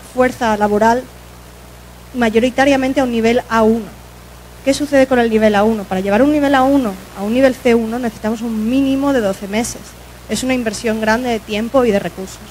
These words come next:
Eh, y además nos encontramos con otra, con otro problema, que de los, eh, los profesores de inglés, solo el treinta y tres por ciento ahora mismo en el país están certificados para dar este tipo de cursos de inglés, lo cual, pues, es también un obstáculo.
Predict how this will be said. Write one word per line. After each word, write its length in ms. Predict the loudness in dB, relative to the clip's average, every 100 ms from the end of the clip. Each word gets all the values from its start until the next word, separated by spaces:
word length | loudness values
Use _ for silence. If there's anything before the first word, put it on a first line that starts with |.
| -20 -20 -20 -20 -20 -20 -10
Eh, 500 | -2 0 4 4 2 -2 -4
y 60 | -2
además 420 | 0 0 0 -2
nos 140 | -6
encontramos 480 | -6 -6 -6 -6 -6
con 220 | -10 -10
otra, 420 | -10 -8 -6 -6 -8
con 160 | -8 -6
otro 420 | -6 -6 -4 -4 2
problema, 440 | 2 4 0 -6 -12 -20 -20 -4
que 100 | -2
de 160 | 0 -4 -6 -14 0
los, 280 | 0 2 0
eh, 320 | 0 0 -2
los 120 | -6 -6
profesores 480 | -6 -4 0 2
de 60 | 2
inglés, 360 | -2 -4 -4 -8 -20 -18
solo 360 | -4 4 4 4
el 100 | 0
treinta 320 | -2 -6 -6
y 40 | -8
tres 240 | -6 -8
por 180 | -6 -8
ciento 360 | -6 -6 -6 -12 -14
ahora 140 | -8 -6
mismo 260 | -6 -6
en 60 | -6
el 40 |
país 320 | -2 -2 -4 -8
están 280 | -4 -4
certificados 960 | -2 -2 0 -2 -4 -4 -2 -4 -4 -12 -20 -20 -20 -14 -2
para 240 | 0 2
dar 160 | 2 0
este 200 | -4 -10
tipo 280 | -8 -4
de 60 | -4
cursos 360 | -6 -14 -16 -18
de 60 |
inglés, 280 | -18 -18 -20 -20 -20 -8
lo 100 | -4
cual, 240 | 2 2 2
pues, 220 | -4 -10
es 100 | -6
también 300 | -4 -4 -6
un 60 | -12
obstáculo. 460 | -12 -8 -8 -8